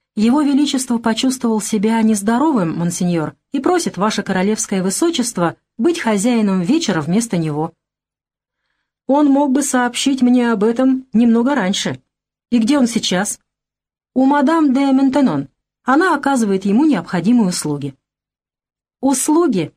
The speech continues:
издевательски засмеялся его королевское высочество. "Мне было бы не безинтересно узнать,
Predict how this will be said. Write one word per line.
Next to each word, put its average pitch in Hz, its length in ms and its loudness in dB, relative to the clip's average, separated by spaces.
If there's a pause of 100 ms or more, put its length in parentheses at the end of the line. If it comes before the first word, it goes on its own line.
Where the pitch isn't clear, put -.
(240)
издевательски 196 680 -2
засмеялся 185 720 -2 (140)
его 180 220 0
королевское 175 580 -2
высочество. 147 640 -8 (260)
"Мне 262 380 2
было 294 260 2
бы 277 140 2
не 294 100 2
безинтересно 285 800 0
узнать, 180 420 -2